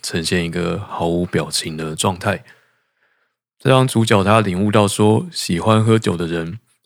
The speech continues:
喝酒之后说的那些充满希望的话，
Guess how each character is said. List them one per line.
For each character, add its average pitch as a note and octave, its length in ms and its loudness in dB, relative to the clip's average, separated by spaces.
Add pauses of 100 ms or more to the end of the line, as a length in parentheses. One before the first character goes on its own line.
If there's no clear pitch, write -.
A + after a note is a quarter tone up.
喝 E3 200 4
酒 G#2+ 180 2
之 A2 180 0
后 A2+ 220 2
说 G#2+ 240 0
的 G2+ 100 4
那 G#2 140 4
些 G2+ 260 0
充 G#2 240 0
满 F2+ 300 -2
希 G2 260 -2
望 G2 160 2
的 F2 80 -4
话， G2 320 -2